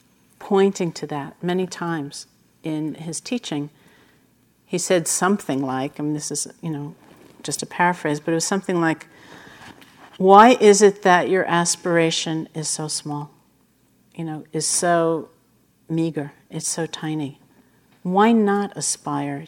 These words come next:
to be a completely free being for the sake of all other beings? Why not?"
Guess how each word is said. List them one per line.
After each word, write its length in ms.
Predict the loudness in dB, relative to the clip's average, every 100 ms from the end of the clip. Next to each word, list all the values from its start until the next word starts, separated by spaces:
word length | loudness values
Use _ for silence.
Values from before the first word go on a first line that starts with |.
| -14
to 120 | -10
be 220 | -6 -6
a 100 | -8
completely 580 | -14 -16 -12 -8 -6 -6
free 260 | -8 -8 -8
being 380 | -8 -10 -12 -16 _ _ _ _ _
for 120 | -6
the 100 | -4
sake 280 | -4 -6 -6
of 100 | -6
all 200 | -6 -6
other 160 | -8
beings? 440 | -8 -10 -10 -14 -20 _
Why 160 | -6 -4
not?" 260 | -4 -8